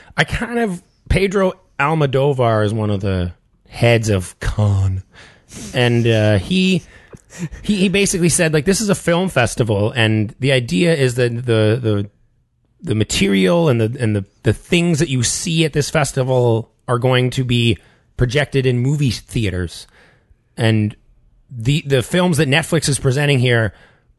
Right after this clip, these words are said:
are, are never going, like, are not intended to be shown in any movie theater. And so it's, <clears throat> he's trying to just be a purist about film and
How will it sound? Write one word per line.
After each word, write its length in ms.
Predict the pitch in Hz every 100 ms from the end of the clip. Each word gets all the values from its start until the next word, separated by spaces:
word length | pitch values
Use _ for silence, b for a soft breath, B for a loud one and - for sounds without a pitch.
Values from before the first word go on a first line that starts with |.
| _ _ _
are, 300 | 143 131 135
are 160 | 123 120
never 340 | 127 160 156 131
going, 360 | 123 104 107
like, 160 | - 107
are 120 | 120
not 280 | 110 127 135
intended 460 | 127 117 127 127 117
to 160 | 127
be 120 | 123
shown 360 | 120 131 120 120
in 140 | 113
any 200 | 120 156
movie 260 | 143 151 127
theater. 400 | 113 104 92 85 _ _
And 100 | 101
so 200 | - 117
it's, 280 | 117 - - B B B B _
<clears throat> 360 | - 175 165 110
he's 160 | 151 -
trying 200 | 185 185
to 60 |
just 140 | 156 -
be 100 | 139
a 60 |
purist 540 | - - 156 151 - -
about 440 | 131 120 110 113 -
film 720 | - - 143 131 123 113 127 _ -
and 460 | 120 113 104 98